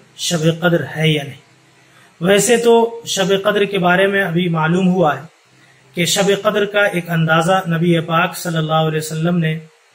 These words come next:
मालूम करने का बताया, इरादा फरमाया था कि मस्जिद के अंदर देखें कि दो लोग आपस में लड़ रहे हैं, तो वो आप सल्लल्लाहु अलैहि वसल्लम से उसकी तायीन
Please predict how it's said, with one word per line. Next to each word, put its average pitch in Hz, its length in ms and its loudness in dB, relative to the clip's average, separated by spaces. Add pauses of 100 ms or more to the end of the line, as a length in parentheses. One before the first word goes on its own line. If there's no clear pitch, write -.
(220)
मालूम 170 380 0
करने 170 360 -4
का 180 140 -2
बताया, 160 480 0
इरादा 160 400 0
फरमाया 170 500 0
था 160 380 -8 (300)
कि 196 80 0
मस्जिद 170 480 -2
के 185 80 -2
अंदर 165 300 0
देखें 165 420 -2
कि 180 140 -6
दो 180 400 -2 (180)
लोग 170 360 0
आपस 156 400 0
में 185 100 0
लड़ 202 220 4
रहे 170 140 2
हैं, - 200 -16 (600)
तो 214 60 -4
वो 220 180 2
आप 208 280 2
सल्लल्लाहु 190 320 0
अलैहि 175 100 -6
वसल्लम 190 280 -4
से 214 200 -6
उसकी 175 340 -8
तायीन 175 680 0